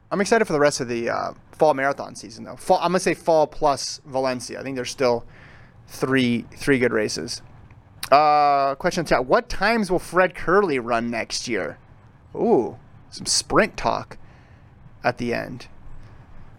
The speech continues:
What times will Fred Kerley run next year? Early track predictions. Let's go. Let's pull up Fred Kerley from last year if we can, Colt.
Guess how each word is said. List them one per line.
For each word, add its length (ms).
What 220
times 380
will 80
Fred 380
Kerley 360
run 220
next 320
year? 220
Early 640
track 600
predictions. 800
Let's 180
go. 100
Let's 140
pull 160
up 100
Fred 260
Kerley 300
from 180
last 320
year 120
if 100
we 80
can, 340
Colt. 320